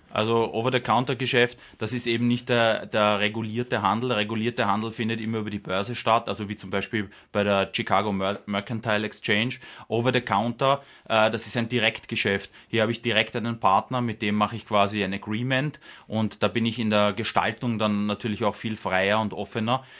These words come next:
und kann dann, äh, sozusagen die Bedingungen auch adaptieren. Und, ähm, vor allem Banken machen viele Over-the-Counter-Geschäfte, weil sie dann direkt Goldman Sachs mit der Deutschen Bank oder wer auch immer, die großen Player,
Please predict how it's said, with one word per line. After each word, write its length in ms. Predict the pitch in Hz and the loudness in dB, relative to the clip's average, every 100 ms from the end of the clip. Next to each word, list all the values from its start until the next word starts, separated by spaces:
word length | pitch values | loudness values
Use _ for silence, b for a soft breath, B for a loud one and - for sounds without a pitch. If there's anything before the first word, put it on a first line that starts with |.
| B B | B B
und 640 | - 120 117 110 107 101 b b _ | -2 2 4 4 2 -2 b b _
kann 300 | 110 101 107 | -2 2 4
dann, 380 | 110 107 107 107 | 4 4 2 0
äh, 300 | 98 104 107 | 2 4 2
sozusagen 600 | 107 104 113 101 101 107 | 0 -6 -2 2 2 0
die 60 | |
Bedingungen 520 | 110 110 107 107 107 98 | -4 -6 -4 -2 0 0
auch 160 | 98 | 0
adaptieren. 680 | 92 101 - - 110 131 147 B B B | 0 0 -2 -6 -2 -2 -4 B B B
Und, 500 | - 104 107 104 - | -2 2 2 0 0
ähm, 540 | 104 101 98 98 101 92 | 2 4 4 2 -2 -2
vor 180 | - | 0
allem 260 | 98 120 110 | 2 0 -2
Banken 420 | - 98 117 104 | -2 -2 -4 -2
machen 300 | 95 90 104 | -2 -2 -6
viele 240 | 98 101 98 | -6 -4 -4
Over-the-Counter-Geschäfte, 1300 | 101 95 101 - 87 95 104 101 98 95 - 113 B B | -4 -6 -8 -6 -6 -6 -8 -8 -6 -6 -6 -8 B B
weil 160 | - 95 | -2 -2
sie 120 | 101 | 0
dann 200 | 101 98 | -2 -2
direkt 460 | 98 98 101 - - | -2 -6 -6 -12 -8
Goldman 360 | 90 85 95 | -8 -6 -6
Sachs 300 | 95 - - | -6 -8 -8
mit 120 | 98 98 | -10 -10
der 80 | |
Deutschen 320 | - 90 - 107 | -10 -12 -10 -6
Bank 320 | 80 95 - | -4 -4 -6
oder 240 | 98 90 | -8 -4
wer 120 | 92 | -2
auch 80 | 92 | -2
immer, 320 | - 101 107 | -4 -6 -4
die 120 | 101 98 | -6 -8
großen 360 | 95 95 104 | -10 -6 -8
Player, 380 | 87 85 90 104 | -6 -4 -2 -2